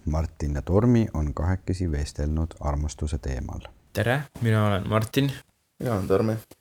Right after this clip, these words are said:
Speaker 2: Me räägime teile, äh, sellest, mis on meie jaoks armastus. Armastus on see, kui, äh,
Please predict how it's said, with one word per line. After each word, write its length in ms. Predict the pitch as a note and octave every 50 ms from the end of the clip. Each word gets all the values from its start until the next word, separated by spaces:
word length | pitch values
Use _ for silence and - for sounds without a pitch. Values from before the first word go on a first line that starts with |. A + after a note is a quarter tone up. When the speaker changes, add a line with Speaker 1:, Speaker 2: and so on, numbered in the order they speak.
| _ - G#2+ - _ _ _ _ _ _ _ _ _
Speaker 2:
Me 180 | - G#2+ G#2+ G#2+
räägime 460 | G#2+ A2 A2 G#2+ G#2 F2 G2+ G2 G2
teile, 600 | F#2+ G#2 G2+ F#2 F#2 F#2 F#2 F#2+ F#2 F#2 F2+ E2 - - _ -
äh, 60 | F#2+ F#2 F#2 F#2 F#2 F#2 F#2+ G#2
sellest, 560 | G#2+ - - G2+ F#2+ F2+ F#2+ - - - - -
mis 320 | F#2+ G2 G2+ - - -
on 80 | G2 F#2
meie 280 | F2 F#2+ G2+ G2+ F#2+
jaoks 320 | E2 D#2+ E2 F#2 - - A2
armastus. 560 | G#2+ G#2 G2 F#2+ G#2 - - A2 - - - _ _ _ _ _ _ _ _ _ _ - - - - - _ _ _ _ _ _ _ _ _ _ _ _ _ _ _ _ _ _ _ _ _ _ -
Armastus 440 | B2+ B2 A#2+ A#2 G#2 - - G2+ G#2
on 200 | G#2 G2+ G2+ G2+
see, 460 | - A#2 A2 G#2+ G2+ G2 F#2+ F#2+ F#2 -
kui, 380 | - G2+ F#2+ F#2 F#2 F#2 F2+ F2
äh, 380 | F2 F2+ F2+ F2 F2 F2 F2+